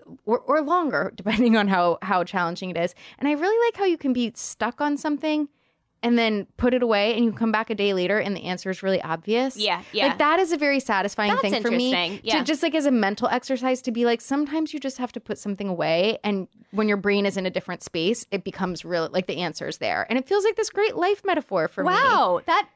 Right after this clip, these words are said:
Speaker 2: that's way more than I thought we were gonna get out of this.
Speaker 1: I, but it, it's nice, right? Like, I, I feel like, I don't know, there's something, there's something just very, um, there's, like, wholesome and satisfying to me about crossword puzzles that I really enjoy. Um,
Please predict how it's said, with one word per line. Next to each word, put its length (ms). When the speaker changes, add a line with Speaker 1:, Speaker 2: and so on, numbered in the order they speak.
Speaker 2:
that's 260
way 160
more 140
than 120
I 100
thought 140
we 80
were 80
gonna 140
get 140
out 160
of 80
this. 320
Speaker 1:
I, 300
but 200
it, 200
it's 180
nice, 160
right? 260
Like, 200
I, 240
I 100
feel 260
like, 300
I 120
don't 100
know, 100
there's 180
something, 280
there's 240
something 340
just 200
very, 420
um, 500
there's, 200
like, 120
wholesome 480
and 180
satisfying 600
to 100
me 140
about 180
crossword 460
puzzles 320
that 160
I 20
really 300
enjoy. 320
Um, 420